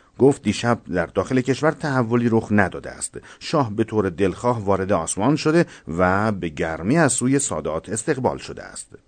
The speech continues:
وی افزود که باید ابتکار عمل را در دست بگیریم. آیا می توانستم فرماندهان ارتش و رهبران مذهبی را به دیدار یکدیگر وادارم؟ گفتم که اولویت برنامهٔ امروز همین است.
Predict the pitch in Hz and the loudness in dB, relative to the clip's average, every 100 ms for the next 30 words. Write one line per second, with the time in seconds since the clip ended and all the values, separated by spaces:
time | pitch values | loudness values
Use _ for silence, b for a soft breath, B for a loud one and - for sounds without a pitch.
0 | - 107 104 71 - 165 190 196 160 151 | -2 4 4 2 4 4 4 2 6 6
1 | 180 160 143 131 131 123 123 127 127 123 | 6 4 2 2 4 6 6 6 4 4
2 | 110 104 110 104 - 78 78 147 147 - | 2 0 -2 -2 -6 -10 -10 -10 -12 -14
3 | B B 175 151 180 214 175 165 151 139 | B B 4 6 6 4 4 4 4 2
4 | 143 131 - 127 113 110 101 104 113 98 | 2 2 2 0 2 4 2 2 2 2
5 | 85 104 95 92 98 85 98 110 110 104 | 0 -4 -2 -2 -2 -2 0 2 2 2
6 | 95 95 87 90 120 151 95 98 73 101 | 2 -2 -2 0 2 2 0 -2 -2 -2
7 | 92 113 127 113 95 92 90 90 80 82 | 2 4 6 4 4 -2 -2 -2 -2 -6
8 | 76 73 73 71 - b b b b - | -8 -10 -10 -10 -12 b b b b 0
9 | 220 160 110 92 85 78 - 131 135 147 | 2 4 4 4 2 2 4 6 6 4
10 | 160 190 185 151 139 139 147 151 135 135 | 2 2 4 4 4 6 6 6 6 8
11 | 135 110 87 104 69 57 52 - - | 6 4 2 0 0 -8 -10 -8 -10